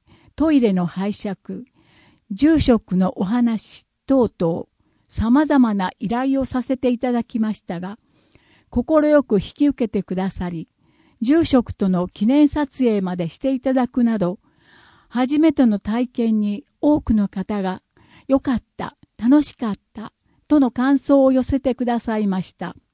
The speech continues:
苦肉の策として実行してみましたが、運動会より運営が楽で、皆様の体力に応じて途中棄権でも結構という緩い規則も功を奏した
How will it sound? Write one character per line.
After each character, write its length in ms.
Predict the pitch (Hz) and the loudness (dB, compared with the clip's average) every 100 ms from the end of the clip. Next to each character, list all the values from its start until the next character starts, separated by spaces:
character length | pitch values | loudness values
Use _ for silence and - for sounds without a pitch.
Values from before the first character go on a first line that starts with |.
| _ _ _ _ _ _ _ _ _ _ _ - | _ _ _ _ _ _ _ _ _ _ _ -2
苦 140 | 262 | 2
肉 280 | 302 285 302 | 2 4 4
の 140 | 294 | 4
策 300 | 262 302 - | 4 -2 -4
と 180 | - 220 | -2 -2
し 100 | - | -2
て 260 | - 175 - | -6 -6 -4
実 300 | 202 226 - | -4 -4 -2
行 220 | 311 302 | 0 2
し 100 | - | 0
て 160 | 302 | 0
み 140 | 269 269 | 4 4
ま 180 | 269 277 | 4 0
し 120 | - | -4
た 140 | 202 | -8
が、 220 | 180 175 - _ _ _ _ - | -8 -10 -14 _ _ _ _ 2
運 260 | 277 294 | 6 6
動 220 | 302 320 285 | 6 2 2
会 280 | 233 208 | -2 0
よ 120 | 185 175 | 0 -2
り 200 | 180 - | -4 -2
運 280 | 247 262 285 | 4 6 6
営 160 | 285 | 6
が 160 | 262 247 | 2 -2
楽 300 | 233 220 294 | -2 -2 -2
で、 220 | 208 156 _ _ _ _ _ _ - | -2 -4 _ _ _ _ _ _ 0
皆 240 | 247 294 | 4 4
様 260 | 285 254 208 | 6 4 4
の 160 | 208 | 2
体 300 | - 285 294 | -2 0 2
力 260 | 254 226 214 | 4 2 0
に 120 | 185 | 2
応 200 | 214 233 | 2 0
じ 160 | 214 190 | -2 -8
て 300 | - 185 - _ | -10 -12 -12 _
途 160 | 208 | 2
中 260 | 226 - 320 | 2 2 2
棄 200 | 285 - | 2 -2
権 280 | - 269 214 | 2 2 4
で 100 | 180 | 2
も 200 | 175 - | -2 -4
結 240 | - 277 - | -4 -4 -2
構 200 | - 226 | 0 2
と 220 | 202 - 180 | 2 0 0
い 100 | 165 | 0
う 180 | 170 - _ _ - _ | -2 -6 _ _ -20 _
緩 280 | 220 240 320 | 2 4 6
い 100 | 294 | 2
規 140 | - - | 0 0
則 300 | 294 - 196 | 2 2 0
も 180 | 190 - | 0 0
功 240 | 285 285 | 2 4
を 80 | 226 | 4
奏 300 | - 269 240 | 4 4 4
し 120 | - | 0
た 280 | - 180 | -8 -8